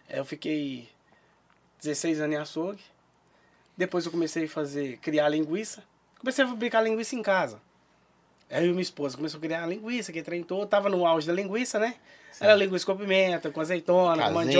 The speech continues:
Speaker 1: mandioca.
Speaker 2: queijo.
Speaker 1: A com jiló era a mais preferida. Não tinha outra igual.
Speaker 2: Que loucura, velho.
Speaker 1: Aí eu fui e criei. Falei, "Pô, velho, não tá dando certo aqui. Eu vou fazer uma linguiça aqui, no açougue."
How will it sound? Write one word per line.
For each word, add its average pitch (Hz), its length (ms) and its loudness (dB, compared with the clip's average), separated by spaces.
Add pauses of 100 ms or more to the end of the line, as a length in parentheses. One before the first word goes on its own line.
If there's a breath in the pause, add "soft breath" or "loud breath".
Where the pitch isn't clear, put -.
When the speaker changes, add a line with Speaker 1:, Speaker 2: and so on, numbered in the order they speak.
(140)
Speaker 1:
mandioca. 107 400 6
Speaker 2:
queijo. 143 440 10
Speaker 1:
A 196 80 6
com 247 200 6
jiló 220 500 4
era 240 280 2
a 214 40 2
mais 202 640 4
preferida. 143 720 -6 (220)
Não 143 100 -8
tinha 202 220 0
outra 190 240 2
igual. 143 240 -6
Speaker 2:
Que - 100 -14
loucura, 131 500 -10
velho. 127 240 -12
Speaker 1:
Aí 190 240 2
eu 220 120 6
fui 214 220 -4
e - 20 -6
criei. 233 360 0
Falei, 220 220 -4
"Pô, 220 220 -8
velho, 131 280 -8
não 160 80 -16
tá 208 120 -6
dando 214 180 -6
certo 190 400 -8
aqui. 214 420 -10 (400 soft breath)
Eu - 60 -6
vou 175 120 -8
fazer 202 240 -8
uma 214 120 -4
linguiça 208 400 -8
aqui, 147 340 -12 (120)
no 165 100 -4
açougue." 143 460 -8